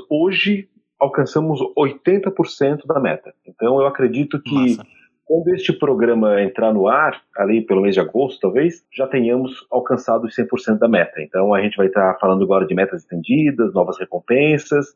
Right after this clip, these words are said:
Speaker 1: Então, é um projeto, assim, que as pessoas tão gostando muito, assim. Tô bastante,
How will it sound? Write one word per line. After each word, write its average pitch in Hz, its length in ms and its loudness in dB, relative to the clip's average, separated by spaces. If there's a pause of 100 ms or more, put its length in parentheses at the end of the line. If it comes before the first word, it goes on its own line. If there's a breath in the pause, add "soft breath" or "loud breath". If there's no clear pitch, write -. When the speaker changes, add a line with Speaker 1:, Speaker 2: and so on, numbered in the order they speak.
(100)
Speaker 1:
Então, 127 680 2
é 127 60 2
um 131 60 2
projeto, 151 320 0
assim, - 160 -6
que 165 60 2
as 160 100 -2
pessoas 165 300 -2
tão 175 120 0
gostando 190 380 0
muito, 143 340 2
assim. 87 240 -8
Tô 95 280 0
bastante, 139 720 0